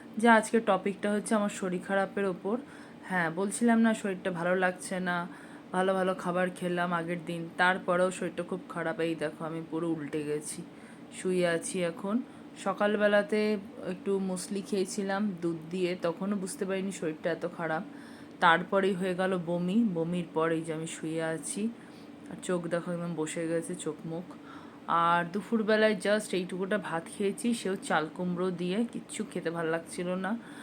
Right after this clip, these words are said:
তারপরে ওই বমিটা হওয়ার পর ও জ্বরটা আর আসেনি। আহ,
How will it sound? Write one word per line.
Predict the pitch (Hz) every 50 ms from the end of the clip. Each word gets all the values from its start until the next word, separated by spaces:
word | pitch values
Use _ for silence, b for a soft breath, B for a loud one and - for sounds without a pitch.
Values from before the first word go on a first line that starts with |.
| B B B B B B B B - -
তারপরে | - 202 202 202 202 202 220 214 214 208 214 214
ওই | 220 214 214 214 180 170
বমিটা | 180 185 190 202 202 190 208 208
হওয়ার | 190 180 185 180 190 202
পর | 196 - 190 196 196 202 190 180 - -
ও | - 139 120 - - - - 185 175
জ্বরটা | - 180 170 170 - - - 185 190 190 196
আর | 196
আসেনি। | 185 165 165 - - 214 220 208 196 196 214
আহ, | 233 - - - - - - - - - - - - - 180